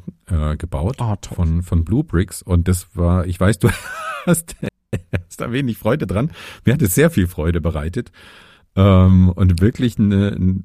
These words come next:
Speaker 1: ein sehr schönes Set. Hat echt Spaß gemacht.
Speaker 2: Ja.
Speaker 1: <laughs>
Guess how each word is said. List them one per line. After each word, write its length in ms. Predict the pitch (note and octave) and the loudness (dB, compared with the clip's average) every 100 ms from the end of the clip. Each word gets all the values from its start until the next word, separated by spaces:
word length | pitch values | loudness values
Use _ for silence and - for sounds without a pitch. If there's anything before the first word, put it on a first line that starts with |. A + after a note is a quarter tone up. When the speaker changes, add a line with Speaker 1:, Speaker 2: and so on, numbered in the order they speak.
| - | -4
Speaker 1:
ein 480 | F#2+ F#2 F2+ - F2 | 2 2 2 0 0
sehr 200 | G2 G#2+ | 0 -2
schönes 360 | - G2+ F#2 | 0 0 -2
Set. 240 | - - - | -4 -8 -10
Hat 220 | E2+ - | -12 -12
echt 200 | - - | -12 -12
Spaß 260 | - A2 - | -12 -12 -12
gemacht. 240 | - A1+ - _ _ _ | -14 -16 -20 _ _ _
Speaker 2:
Ja. 200 | - G#3 - _ - | -6 -6 -6 _ -14
Speaker 1:
<laughs> 160 | - | -8